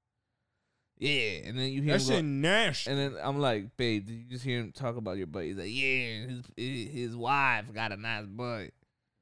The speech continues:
Speaker 2: Hmm.
Speaker 1: Mm, I'll eat that ethnic butt." And you be like, "Oh, shit, goddamn. All right, he's talking about us, babe. We gotta move."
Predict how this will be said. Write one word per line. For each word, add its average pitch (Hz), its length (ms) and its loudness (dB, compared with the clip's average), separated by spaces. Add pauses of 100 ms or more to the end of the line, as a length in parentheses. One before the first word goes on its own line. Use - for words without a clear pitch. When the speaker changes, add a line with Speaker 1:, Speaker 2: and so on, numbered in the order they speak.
(120)
Speaker 2:
Hmm. 208 260 -12
Speaker 1:
Mm, 107 1800 -12
I'll 110 340 -4
eat 107 280 -8
that 107 60 -8
ethnic 101 880 -6
butt." 90 420 -10 (540)
And 113 120 -6
you 113 80 -4
be 117 60 0
like, 90 220 -2
"Oh, 80 200 -6
shit, 92 300 -8
goddamn. 76 380 -10 (440)
All 101 80 -10
right, 98 120 -8
he's 117 100 -12
talking 113 220 -6
about 90 180 -6
us, 78 140 -10
babe. 60 280 -16
We 101 100 -16
gotta 82 160 -12
move." 65 180 -18